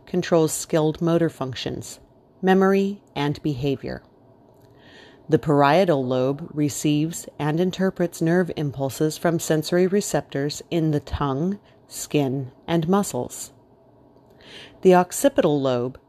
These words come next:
controls eyesight. The temporal lobe controls hearing and smell, and the ability to create, store, and access new information.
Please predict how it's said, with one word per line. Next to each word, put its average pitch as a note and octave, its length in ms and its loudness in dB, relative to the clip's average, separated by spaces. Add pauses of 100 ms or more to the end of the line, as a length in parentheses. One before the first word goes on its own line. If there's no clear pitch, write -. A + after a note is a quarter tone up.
controls F3+ 580 0
eyesight. C3+ 720 -4 (1080)
The E3 120 4
temporal E3 800 2
lobe C3+ 460 -2 (140)
controls D#3+ 480 -4
hearing D#3+ 560 0
and F3 180 -4
smell, C#3 560 -6 (500)
and F3+ 160 4
the G3 120 6
ability E3 500 2
to F#3 140 -6
create, D3 560 -4 (320)
store, B2+ 640 -2 (260)
and F#3 320 4
access D3+ 560 -4
new D#3 240 0
information. C3+ 840 -4